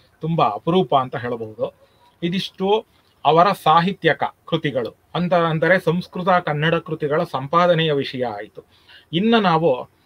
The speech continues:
ಅವರ ಶಾಸನಶಾಸ್ತ್ರ ಮುಂತಾದ ಕೃತಿಗಳ ಬಗೆಗೆ ತಿಳ್ಕೊಳ್ಳೋಣ. ಇನ್ನು ನಾವು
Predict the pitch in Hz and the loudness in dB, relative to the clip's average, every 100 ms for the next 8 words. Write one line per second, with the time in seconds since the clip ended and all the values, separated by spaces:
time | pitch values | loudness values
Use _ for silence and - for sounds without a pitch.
0 | _ _ _ _ _ _ _ - 143 165 | _ _ _ _ _ _ _ 0 2 2
1 | 147 170 - 190 185 160 156 - 160 160 | 2 2 0 -2 0 -2 -2 -2 -2 -2
2 | 156 190 190 190 160 160 151 151 135 127 | -2 0 0 -2 -6 -6 0 2 0 -2
3 | 143 175 120 - - - 165 156 135 120 | -2 0 -2 -4 -16 -2 0 2 0 -2
4 | 107 101 101 98 87 - | -6 -12 -14 -16 -16 -18